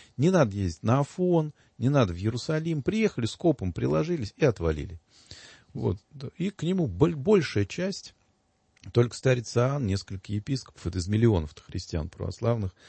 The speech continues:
э, и несколько епископов, там сотни священников, ну и тысяч, может быть, из миллионов, опять повторю, православных. И он тогда говорит: "А что же вы-то?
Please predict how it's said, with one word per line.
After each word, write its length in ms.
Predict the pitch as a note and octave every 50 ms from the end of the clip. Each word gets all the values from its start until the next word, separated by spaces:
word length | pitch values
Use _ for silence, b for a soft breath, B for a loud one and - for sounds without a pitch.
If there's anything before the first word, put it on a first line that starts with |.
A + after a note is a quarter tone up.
| B B B B B B
э, 220 | F#2 F#2+ G2 G2+ - _
и 240 | - A#2+ A#2+ G#2+ G2+ B B B B B B
несколько 480 | B A2+ G#2+ A2 - - G2+ F#2 - A2
епископов, 640 | G#2+ A2 - C3+ C3+ B2+ - - F#2+ F2+ G2 F#2
там 200 | - - F2+ E2+
сотни 360 | E2+ - - A2 G2 - -
священников, 640 | E2 - - G#2 F#2 - - A2+ G#2+ G2+ F2+ D#2 - -
ну 120 | - F#2+ F2+
и 60 | E2
тысяч, 320 | - - G#2 E2+ - -
может 260 | - E2+ E2+ E2 E2 E2
быть, 240 | E2+ E2+ D#2 -
из 80 | - D2+
миллионов, 540 | D2+ E2 D#2+ F2 F2 F2 D#2+ C#2 C#2 D2 -
опять 240 | - - D#2+ D#2 -
повторю, 360 | - - - E2+ F2 F2+ F2
православных. 640 | - - F#2 F2 F2+ F2 - E2 D#2 C#2+ D2 D#2+ - _ _ _ _ _ _ -
И 40 | -
он 100 | C#3 C3+
тогда 240 | E3 D#3+ D3 D3+ C#3+
говорит: 360 | C#3+ C#3+ D3+ D3+ C#3+ B2+ - B B B B B B B B B
"А 140 | B E3 F3+
что 240 | - - - A3+ G#3+
же 160 | G#3+ A3+ A3
вы-то? 440 | A3 G#3 D#3+ - - G#2 F#2 F2+